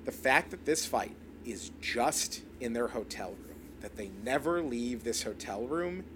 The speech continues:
in Greece is tragic. Like, but that is what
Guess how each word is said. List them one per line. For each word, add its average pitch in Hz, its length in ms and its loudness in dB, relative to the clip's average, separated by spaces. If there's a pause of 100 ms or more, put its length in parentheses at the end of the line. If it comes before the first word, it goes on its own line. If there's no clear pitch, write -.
(160)
in 104 280 -2 (200)
Greece 165 640 -2 (1500)
is 147 580 2
tragic. - 540 -4 (220)
Like, 117 240 0 (840)
but 123 180 -2
that 135 220 6
is 151 200 2
what 113 260 2